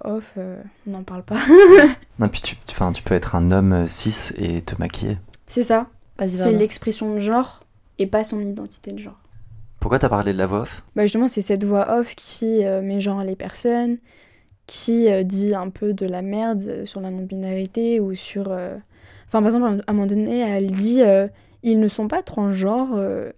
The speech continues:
Speaker 1: autre chose. » Alors que, bah, euh, bon, c'est encore un autre terme, mais, euh, moi, je suis transgenre parce que je suis pas binaire. Euh, être transgenre, c'est juste ne pas, euh, être en accord avec son genre de naissance.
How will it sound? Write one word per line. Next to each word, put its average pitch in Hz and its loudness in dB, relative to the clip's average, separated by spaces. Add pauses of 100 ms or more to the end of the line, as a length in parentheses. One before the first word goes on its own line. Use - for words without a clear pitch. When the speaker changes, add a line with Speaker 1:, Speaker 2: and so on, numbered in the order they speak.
(200)
Speaker 1:
autre 208 -2
chose. » 240 2
Alors 190 -6
que, - -6
bah, 196 -2 (720)
euh, 208 2
bon, 190 -4
c'est 202 -4
encore 202 -2
un 208 0
autre 208 -2
terme, 269 2
mais, 196 -4
euh, 190 -8 (840)
moi, 226 0
je 214 -2
suis 202 -6
transgenre 214 -2
parce 208 -6
que 202 -4
je - -6
suis - -12
pas 208 -2
binaire. 214 -4 (640)
Euh, - -8
être 214 2
transgenre, 220 0
c'est 214 -2
juste 220 -2
ne 214 -2
pas, 220 0
euh, 202 -4 (540)
être 214 0
en 214 2
accord 208 2
avec 202 0
son 208 -4
genre 202 0
de 208 -2
naissance. - -8